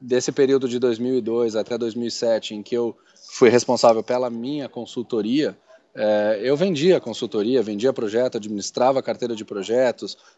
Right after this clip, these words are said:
A gente chegou a ter, é, quase cem consultores dentro da, dessa empresa de consultoria. Então, eu era um vendedor, né? Eu era um responsável pelo negócio, mais do que um vendedor.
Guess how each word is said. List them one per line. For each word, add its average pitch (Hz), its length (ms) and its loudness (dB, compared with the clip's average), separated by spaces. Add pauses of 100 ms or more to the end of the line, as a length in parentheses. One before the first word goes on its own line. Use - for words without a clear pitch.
A 104 120 -2
gente 107 180 -6
chegou 123 240 2
a 120 80 4
ter, 131 420 2 (280)
é, 110 360 2 (420)
quase 117 280 2
cem 147 240 -2
consultores 135 800 0
dentro 107 320 -6
da, 98 240 -2
dessa 104 280 0
empresa 110 300 -4
de 101 80 -10
consultoria. 113 760 -4 (340)
Então, 160 420 0
eu 170 180 4
era 180 140 2
um 233 80 -4
vendedor, 147 500 -2 (300)
né? 127 340 -4
Eu 120 80 4
era 139 160 2
um 160 40 -6
responsável 151 580 -6
pelo 147 200 -4
negócio, 117 560 -4
mais 107 220 -8
do 107 80 -12
que 101 140 -10
um 104 40 -6
vendedor. 101 520 -6